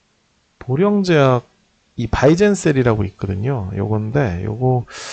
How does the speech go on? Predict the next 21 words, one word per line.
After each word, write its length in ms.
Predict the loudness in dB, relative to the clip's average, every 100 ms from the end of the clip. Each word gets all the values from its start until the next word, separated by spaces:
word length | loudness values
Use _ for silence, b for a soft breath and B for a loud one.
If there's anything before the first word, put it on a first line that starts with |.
| B B 0
요거는 220 | 0 0 -4
안 140 | 0 0
할 60 |
겁니다. 240 | 0 -4 0
패스할 340 | -2 2 0
거 120 | 0 -2
그냥 200 | -2 -4
참고만 460 | -4 -2 0 2
하시면 200 | 0 0
될 100 | -4
것 140 | -2 -6
같고요. 360 | -4 -4 -4
이 80 | -4 -2
보령제약 580 | 2 2 2 0 0 -2
자체가 460 | -8 -4 0 0
지금 300 | 0 -2 -4 -8 B B B B B B B B B B _ -14
아마 180 | -12 -10
실적이 560 | -12 -12 -12 -10 -8 -4
나왔나 460 | -2 0 0 -2 -2
그랬는데, 1300 | -4 -4 -6 -8 -12 _ _ _ -8 -8 -6 -6 -8 _ _ _ _ _ _ _ _ _ _ _ _ -18 -12 -8
예, 340 | -6 -6 -10